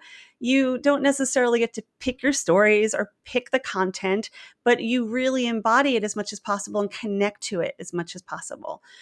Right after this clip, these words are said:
But when I realized, I'm like, You know what? This is the only life I know that I'm living. And if I can choose a brand that I really identify with, then I know that the, the content and this, and the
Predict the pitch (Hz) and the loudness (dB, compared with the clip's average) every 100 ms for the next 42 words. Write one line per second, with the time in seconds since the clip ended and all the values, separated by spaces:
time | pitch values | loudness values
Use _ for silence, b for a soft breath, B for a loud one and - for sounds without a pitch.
0 | B B - 233 247 269 311 302 277 240 | B B -2 2 4 4 2 2 0 -2
1 | 226 214 202 220 226 233 247 262 - 320 | -4 -6 -6 -8 -4 -2 -2 -4 -8 -8
2 | 262 190 202 208 190 190 175 165 160 160 | -4 0 2 2 0 0 0 0 2 2
3 | 180 240 254 254 262 285 311 311 320 B | 0 0 0 -2 -2 -2 0 0 -2 B
4 | B B - 202 190 190 - - 214 226 | B B 0 0 2 -2 -6 -2 2 2
5 | 277 277 285 269 - 226 220 196 165 170 | 0 0 -4 -2 -6 -6 -6 -6 -6 -6
6 | 175 220 254 175 156 - - b b 196 | -6 -4 -4 -6 -8 -12 -16 b b -8
7 | 220 220 233 196 185 214 269 285 254 233 | -6 -4 -6 -8 -10 -6 -4 -4 -4 -4
8 | - 190 214 233 240 - 185 170 151 - | -6 -6 -6 -8 -10 -10 -8 -8 -8 -10
9 | - _ - B B 214 214 - 214 247 | -12 _ -20 B B -2 -2 -2 0 2
10 | 269 247 254 220 196 190 - 180 190 185 | 4 4 2 0 -2 -8 -10 0 2 2
11 | - 190 - - 240 240 - 226 214 - | 0 -8 -8 -2 -2 -2 -4 -4 -4 -2
12 | 196 185 170 - - - 175 175 175 170 | 0 0 -2 -6 -10 -6 -4 0 0 -2